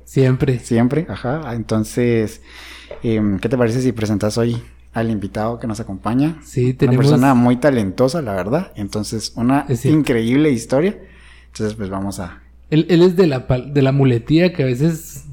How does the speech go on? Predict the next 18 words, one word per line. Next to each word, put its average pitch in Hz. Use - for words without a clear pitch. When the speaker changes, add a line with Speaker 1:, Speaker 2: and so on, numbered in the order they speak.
Speaker 1:
a 147
mí 135
se 156
me 151
sale 160
y -
es, -
es 131
correcto. 123
Speaker 2:
Es 98
correcto. 87
Speaker 1:
A 147
mi 147
querido 139
amigo 151
Elías. 123
Speaker 2:
Elías, 98
bienvenido. 90